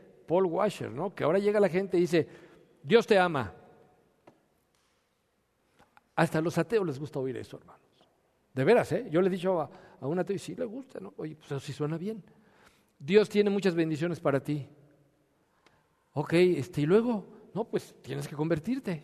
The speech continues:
¿Qué tengo que hacer? Repite esta oración conmigo. Y entonces sacamos el manual de la oración del pecador.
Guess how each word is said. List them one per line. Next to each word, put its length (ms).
¿Qué 100
tengo 220
que 80
hacer? 580
Repite 380
esta 140
oración 280
conmigo. 440
Y 80
entonces 340
sacamos 560
el 160
manual 480
de 100
la 80
oración 340
del 140
pecador. 540